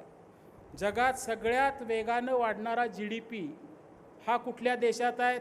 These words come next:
तर तो भारत देशात आहे म्हणून आपल्याला सांगावं लागतं. पण हाच जीडीपी ज्या वेळेला per capita जीडीपीमध्ये आपला देश किती आहे,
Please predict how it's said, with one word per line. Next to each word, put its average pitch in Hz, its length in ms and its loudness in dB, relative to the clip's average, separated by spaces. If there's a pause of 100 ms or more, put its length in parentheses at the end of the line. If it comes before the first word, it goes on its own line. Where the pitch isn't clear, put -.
तर 233 80 -4 (100)
तो 226 80 2
भारत 175 300 -2
देशात 196 420 -4
आहे 202 100 0
म्हणून 196 140 -6
आपल्याला 190 340 -4
सांगावं 170 400 -2
लागतं. 147 400 -6 (680)
पण 240 100 -4
हाच 247 440 0
जीडीपी 254 640 -6
ज्या 240 220 2
वेळेला 240 280 0 (180)
per 277 200 6 (140)
capita 269 500 2
जीडीपीमध्ये 247 1120 0
आपला 247 360 0
देश 240 300 -2
किती 220 260 -6
आहे, 156 440 -6